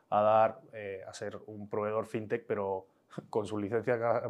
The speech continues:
bancarias, tanto en Estados Unidos como en, en Europa, y a utilizarlas, porque hasta hace poco, pues,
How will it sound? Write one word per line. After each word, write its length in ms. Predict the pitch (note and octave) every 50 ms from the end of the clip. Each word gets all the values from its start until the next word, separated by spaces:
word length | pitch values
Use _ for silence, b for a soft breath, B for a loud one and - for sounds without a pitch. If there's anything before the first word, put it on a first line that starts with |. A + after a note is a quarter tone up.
| A#2+ G#2+
bancarias, 460 | A#2 A2 G#2+ A#2+ A#2 A#2 B2 A2+ -
tanto 220 | - A2 G#2 A2
en 40 | G#2+
Estados 340 | G#2 F#2+ - A#2 A2+ A2 A#2
Unidos 240 | A2+ A2+ A#2 A2+ G#2+
como 220 | - A#2+ A2+ A2+ A2
en, 160 | A2 A2+ G#2+ b b b b b b b
en 120 | A2+ A2+
Europa, 320 | A2+ A2+ A2+ A#2+ A#2 C3+ C3
y 40 | B2+
a 20 |
utilizarlas, 540 | A2+ G#2 G#2 G2+ - D3 B2+ A2 F#2+ - -
porque 240 | - - G#2 - G#2
hasta 260 | - - - G#2 G#2
hace 140 | G#2 - G#2
poco, 240 | G#2+ A#2 G#2+ A#2+
pues, 160 | G#2 G2+ -